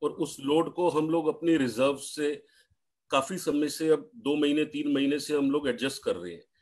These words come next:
लेकिन आगे, आगे अगर आप लोग हमारा साथ देंगे तो कई सालों से हम दोनों एक दूसरे के साथ जुड़े हुए हैं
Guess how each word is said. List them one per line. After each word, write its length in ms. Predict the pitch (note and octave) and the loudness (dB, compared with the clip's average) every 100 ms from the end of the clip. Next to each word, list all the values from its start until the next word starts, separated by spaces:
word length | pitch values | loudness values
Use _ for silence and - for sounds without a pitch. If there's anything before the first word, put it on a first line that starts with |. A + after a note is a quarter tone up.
| _ _ | _ _
लेकिन 200 | B2+ B2+ - | -8 -8 -2
आगे, 300 | - B2 F3 | -2 0 2
आगे 260 | D3+ C3+ E3 | 2 2 0
अगर 200 | C#3+ C#3 | 2 0
आप 180 | B2 - | -2 -2
लोग 160 | D#3 | 0
हमारा 240 | C#3+ C3+ C#3+ | 2 2 0
साथ 240 | - B2 | 0 -2
देंगे 360 | A#2 C#3 C#3+ E3 | -2 -4 -2 -4
तो 120 | E3+ | -4
कई 240 | - D3 | -2 0
सालों 340 | F3 D3 C#3+ D#3+ | 0 -2 -2 -2
से 140 | E3 | -2
हम 280 | F3+ C3+ D#3 | -2 0 -2
दोनों 480 | C3 C#3 D#3 E3+ C#3+ | -2 -2 -2 -2 -2
एक 140 | C#3+ | -4
दूसरे 320 | C#3+ D#3 - | -6 -8 -6
के 100 | D3+ | -6
साथ 180 | D3 E3+ | -4 -4
जुड़े 260 | B2 B2 B2+ | -2 0 2
हुए 240 | G#2+ F#2+ | 0 -2
हैं 100 | C3 | -8